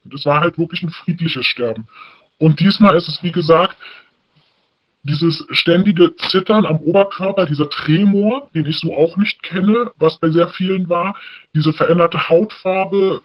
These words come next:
dann dieses, dieser Blick, dieser unheimliche, eng-, angstvolle Blick.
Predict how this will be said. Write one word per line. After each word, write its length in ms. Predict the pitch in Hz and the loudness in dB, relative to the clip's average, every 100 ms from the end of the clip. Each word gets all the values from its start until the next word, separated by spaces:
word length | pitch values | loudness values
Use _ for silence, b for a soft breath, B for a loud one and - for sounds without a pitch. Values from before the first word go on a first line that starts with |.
| - | -10
dann 340 | 139 156 151 | -2 -2 -2
dieses, 500 | 123 156 151 151 - _ _ _ | -4 -4 -2 -4 -6 _ _ _
dieser 280 | 139 151 151 | -6 -2 -2
Blick, 440 | - 160 202 226 - | 2 2 2 0 -10
dieser 300 | 147 147 156 | -6 -2 -2
unheimliche, 960 | 143 190 170 170 175 175 - 165 156 160 b b _ _ | -2 -2 0 0 0 -4 -2 0 0 0 b b _ _
eng-, 200 | 151 165 - | -2 -2 -4
angstvolle 760 | - 190 208 - - 165 165 156 | -2 0 -2 -6 0 2 4 2
Blick. 260 | 143 151 | 0 -2